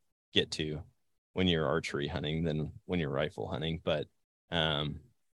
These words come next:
I love it. I love it all. I just love all sorts of hunting. Nevada is gonna be on my, or it is on my list.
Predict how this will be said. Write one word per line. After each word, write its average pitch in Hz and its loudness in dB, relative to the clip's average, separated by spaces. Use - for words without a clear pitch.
I 117 10
love 98 10
it. 95 6
I 127 4
love 160 8
it 101 10
all. 78 2
I 123 8
just 120 6
love 98 6
all 95 8
sorts - 4
of 78 -2
hunting. 78 -2
Nevada 117 10
is 98 4
gonna 104 8
be 104 6
on 104 6
my, 98 6
or 101 6
it 92 2
is 113 8
on 92 6
my 87 2
list. 82 0